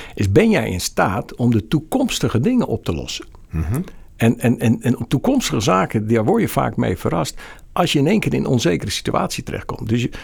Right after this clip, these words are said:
Speaker 1: de een zegt, je moet pijn hebben om te veranderen.
Speaker 2: Ja.
Speaker 1: De ander zegt, je moet genot hebben om te veranderen. Want als je ziet wat het je oplevert, dan wil je het vaker doen.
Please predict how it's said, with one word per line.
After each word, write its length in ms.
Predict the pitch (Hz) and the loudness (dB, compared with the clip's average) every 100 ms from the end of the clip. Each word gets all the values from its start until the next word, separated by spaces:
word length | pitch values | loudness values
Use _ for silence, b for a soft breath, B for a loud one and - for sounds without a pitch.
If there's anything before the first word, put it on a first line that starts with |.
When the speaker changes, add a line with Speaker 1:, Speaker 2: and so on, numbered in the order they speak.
| B - | B 0
Speaker 1:
de 140 | - | 4
een 140 | 208 | 4
zegt, 200 | 151 131 | 4 2
je 80 | 127 | 4
moet 200 | 123 117 | 2 2
pijn 260 | 190 175 151 | 2 4 4
hebben 240 | 110 90 | 2 0
om 100 | 92 | -4
te 80 | - | -6
veranderen. 560 | 120 113 180 202 247 - | -4 -2 0 -2 -6 -6
Speaker 2:
Ja. 260 | - 113 165 - | -2 -2 -2 -4
Speaker 1:
De 120 | - | 0
ander 280 | 139 175 123 | 2 2 4
zegt, 220 | 127 - | 2 4
je 60 | |
moet 160 | 151 151 | 0 2
genot 320 | 147 180 220 | 4 4 4
hebben 240 | 110 85 87 | 0 0 -4
om 100 | 78 | -6
te 100 | 92 | -6
veranderen. 420 | 92 85 85 - | -4 -4 -8 -12
Want 140 | - 127 | -6 -2
als 120 | 110 | 0
je 80 | 117 | 2
ziet 220 | 190 165 | 0 2
wat 140 | 139 | 2
het 100 | 98 | 2
je 80 | - | 2
oplevert, 480 | 170 156 165 147 139 | 2 4 2 2 0
dan 120 | 143 | 0
wil 140 | 147 | 2
je 100 | 143 135 | 2 2
het 120 | - | 0
vaker 380 | - 123 110 104 | 0 0 0 2
doen. 260 | 131 90 | 2 2